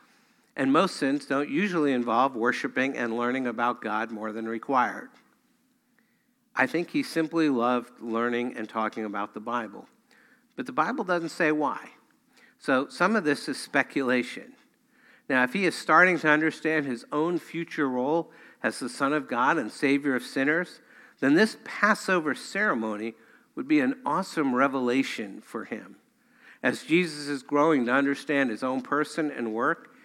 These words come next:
I think he would have wanted to learn as much as possible about it. Remember, First Corinthians five seven tells us that Christ,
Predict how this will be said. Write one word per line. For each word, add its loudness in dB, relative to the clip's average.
I -10
think 0
he -2
would 4
have 2
wanted 2
to -4
learn 2
as -4
much -2
as -6
possible -6
about 6
it. 0
Remember, 2
First 2
Corinthians 0
five 4
seven 0
tells 0
us -8
that -8
Christ, -4